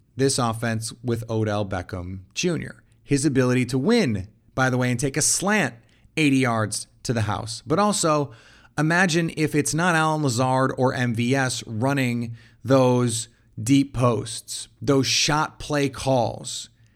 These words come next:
It's someone like O B J, someone who Rodgers almost can't outthrow, someone who tracks the ball as anyone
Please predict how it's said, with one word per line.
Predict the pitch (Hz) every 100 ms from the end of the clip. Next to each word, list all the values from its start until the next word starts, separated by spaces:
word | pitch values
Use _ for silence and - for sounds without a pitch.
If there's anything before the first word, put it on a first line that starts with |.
| _ _ 143
It's | 143
someone | - 165 165 170 165
like | 147 143 127 -
O | 135 131
B | 123 113
J, | 110 98 107 - _ _ _ _ _ -
someone | - 175 165
who | 151 139
Rodgers | 151 151 143 143 117 - _ _ _
almost | 160 180 165 - -
can't | - 160 160 151 -
outthrow, | 131 123 113 117 98 101
someone | 151 151
who | 139
tracks | 113 - 160 - -
the | 143
ball | 143 139
as | 131 120 156
anyone | 165 165 160 156